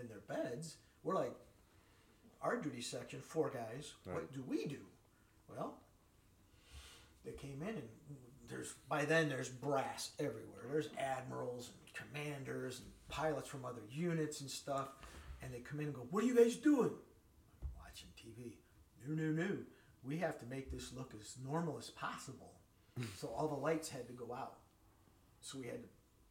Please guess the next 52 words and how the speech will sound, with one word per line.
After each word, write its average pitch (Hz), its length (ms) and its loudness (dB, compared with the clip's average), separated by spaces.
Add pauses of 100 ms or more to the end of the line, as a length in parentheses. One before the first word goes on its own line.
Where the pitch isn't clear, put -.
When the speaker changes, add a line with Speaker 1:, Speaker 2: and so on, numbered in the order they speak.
(140)
Speaker 1:
draw 135 320 2
curtains 147 440 -2
down, 120 320 -6 (280)
and 113 80 -14 (200)
I, 135 100 0
being 127 300 -4
the 127 80 -4
A 135 220 -2
S - 120 -6
M 151 180 -2
with 123 160 -8
the - 60 -12
shop, - 400 -2
got - 220 -8
canvas 147 420 -4
hung 147 260 -2
over 135 200 -6
the 120 100 -6
windows 135 480 -4
for 123 140 -10 (100)
blackout. 135 560 -2 (100)
<laughs> - 80 -14
So - 220 -4
we're 143 220 4
watching 151 420 0 (100)
T 143 160 -2
V, 147 360 0 (320)
and 285 100 0
we're 262 80 4
like, - 200 6
you 175 60 0
know, 135 220 0 (180)
at 151 100 -4
the 147 60 -4
time, 143 300 0
C 156 240 2
N 139 120 0
N, 139 220 -2
the 131 60 -4
only 143 140 -2
twenty-four 139 420 -4
hour 127 240 -2
news, 170 180 -2
so 131 120 -6
we're 131 80 -6
watching 127 340 0
C 151 240 -2
N 127 100 -4
N, 156 300 0 (320)
and, 113 100 -12 (280)
you 107 60 -12
know 98 140 -14